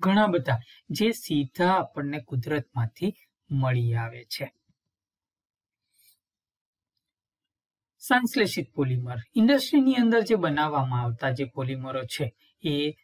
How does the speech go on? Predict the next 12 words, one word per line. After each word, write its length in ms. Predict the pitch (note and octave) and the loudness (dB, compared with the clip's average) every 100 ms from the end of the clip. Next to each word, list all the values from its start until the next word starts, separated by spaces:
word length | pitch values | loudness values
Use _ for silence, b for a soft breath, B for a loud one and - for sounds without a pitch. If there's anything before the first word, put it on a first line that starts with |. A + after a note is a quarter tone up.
| _ | _
સંશ્લેષિત 920 | - C#3+ C3+ A#2+ - F#3 - - C#3 | -4 0 0 -2 0 0 0 -4 -6
છે, 220 | - D#3 | -4 -4
જે 140 | C3 C#3+ | -2 -2
સંપૂર્ણપણે 1300 | - C3 B2 - E3 D#3+ D#3+ E3 - C3+ B2 C#3+ - _ | -2 -4 -4 -6 -4 -2 -2 -4 -4 -4 -4 -8 -12 _
માનવ 400 | D3 C3 B2+ B2 A#2+ - | -4 -2 -2 -6 -8 -6
સર્જિત 400 | B2 A#2 C3 A#2 | -4 -4 -8 -8
છે. 280 | - - C3 B B - | -6 -8 -8 B B -8
અને 400 | D3+ C3+ C3+ C#3 - b b | -2 -2 -2 -4 -8 b b
અત્યારે 420 | A3 G#3+ - D#3+ C#3 | 0 0 2 2 2
આપણે 300 | C3+ F3+ E3+ | 2 0 2
જે 180 | F3+ | 2
યુઝ 300 | E3+ D#3+ E3+ | 2 0 -4